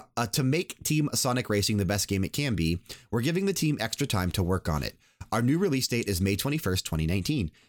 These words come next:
"We know delays are no fun, but quality matters most. Thanks for your patience. We've got more to show you for Team Sonic Racing very soon." Uh, this makes total sense to me. I feel like we haven't seen enough of the game for it to be coming out in the, in the winter.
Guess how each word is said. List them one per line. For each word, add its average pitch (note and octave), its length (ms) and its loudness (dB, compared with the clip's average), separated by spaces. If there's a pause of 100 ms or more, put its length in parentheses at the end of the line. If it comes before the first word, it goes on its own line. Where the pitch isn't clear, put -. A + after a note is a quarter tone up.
(120)
"We A#2 120 2
know C3+ 180 2
delays B2 360 0
are A2 60 2
no G#2+ 140 2
fun, C#3 280 0
but - 160 -4
quality G2 320 2
matters F#2 320 2
most. - 300 0
Thanks F#2 320 -2
for G2 60 0
your F2+ 120 2
patience. D#3+ 420 -2
We've G2+ 140 0
got A2+ 180 -2
more G2 180 2
to G2 100 -4
show E3+ 200 0
you F2 220 0
for F#2 120 -4
Team D3+ 400 2
Sonic G#2+ 440 -2
Racing E2+ 500 0
very C2+ 420 -4
soon." G1+ 500 -6 (640)
Uh, F2+ 220 -2
this F#2+ 220 -2
makes G#2 240 -2
total A2+ 280 0
sense A2+ 260 -2
to G2 100 0
me. D#3 300 -2 (260)
I F#2+ 100 -2
feel A#2+ 180 0
like A2+ 140 0
we A2+ 80 2
haven't G#2+ 140 -2
seen A2 180 0
enough G#2 200 0
of G#2 60 2
the G2 40 2
game F#2+ 220 0
for G2 100 0
it D2 80 -4
to E2+ 60 0
be F2 100 2
coming F2 280 0
out E2+ 120 -2
in D2 60 -6
the, D2 100 -2 (140)
in F2 100 0
the D#2+ 60 2
winter. D2+ 380 -2